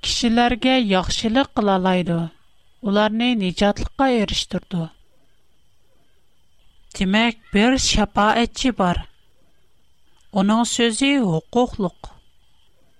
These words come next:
Undaqda bu shafoatchi kim? Alloh izni bergan, Alloh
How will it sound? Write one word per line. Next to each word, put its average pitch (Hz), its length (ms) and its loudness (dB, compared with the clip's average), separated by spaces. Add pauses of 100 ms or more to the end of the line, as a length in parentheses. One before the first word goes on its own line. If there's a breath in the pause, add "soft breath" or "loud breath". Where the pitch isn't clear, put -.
(880)
Undaqda 240 500 2 (160)
bu 214 160 -2 (100)
shafoatchi 233 1000 0 (120)
kim? 254 400 0 (1400)
Alloh 208 680 2 (100)
izni 202 580 2
bergan, 214 600 0 (180)
Alloh 196 580 0